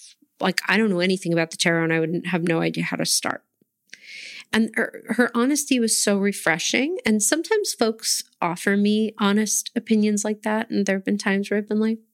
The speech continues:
"That's not what I'm feeling called to do." That has been something I've felt called to do, is adding, adding, like, a step one before folks get to, like, a course, which I would consider more like a step B or step C.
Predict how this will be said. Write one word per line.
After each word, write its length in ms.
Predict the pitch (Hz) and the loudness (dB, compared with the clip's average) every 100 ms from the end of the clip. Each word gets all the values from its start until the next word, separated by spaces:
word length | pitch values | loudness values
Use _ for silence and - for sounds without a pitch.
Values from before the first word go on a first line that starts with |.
| _ - | _ -4
"That's 360 | 220 233 - 247 | -2 0 -2 -2
not 160 | 226 | -2
what 80 | 233 | 0
I'm 120 | 226 | 0
feeling 300 | 220 226 226 | 0 0 0
called 240 | 220 214 214 | -2 -4 -2
to 80 | 220 | 0
do." 280 | 240 202 - - - - _ _ _ | 2 0 -6 -20 -20 -20 _ _ _
That 380 | 190 202 269 - - - | -2 2 2 0 -6 -6
has 380 | 214 254 254 240 | 0 2 2 0
been 160 | 202 190 | 0 2
something 420 | - 180 180 185 | 2 0 0 0
I've 180 | 185 185 | 0 -2
felt 300 | - 170 - | -2 -2 -2
called 300 | - 160 160 | -2 -2 -2
to 120 | - | -6
do, 260 | - 120 - - _ | -2 -4 -6 -16 _
is 220 | 190 175 - | 0 0 0
adding, 480 | 190 185 196 190 190 - | 2 4 2 0 -2 0
adding, 280 | 196 196 208 | 2 4 4
like, 200 | 190 185 | 2 0
a 40 | |
step 460 | - - - 196 190 _ - | 2 2 2 0 -2 _ -4
one 600 | 175 180 180 202 247 277 - - - - | -2 0 2 2 2 -2 -10 -20 -20 -4
before 340 | 190 190 190 185 | -2 0 0 0
folks 400 | - 180 - - | 0 -2 -2 -2
get 200 | 165 - | -2 -2
to, 520 | - 175 170 165 - - _ _ _ 175 | 0 2 2 0 -2 -8 _ _ _ -2
like, 260 | 165 - - | -2 -2 -10
a 80 | 196 | -8
course, 680 | - - 185 - - - | -6 -2 -2 0 0 0
which 220 | 196 190 - | 0 -4 0
I 120 | 190 | -2
would 120 | 170 | 0
consider 400 | 196 175 180 180 | 0 0 0 0
more 160 | 175 170 | 0 0
like 160 | 165 | -2
a 80 | - | -2
step 360 | - - - _ | -2 0 -2 _
B 260 | 180 170 160 | -2 0 -2
or 120 | 202 | -2
step 280 | - - - | -4 -4 -2
C. 320 | - - | -2 -2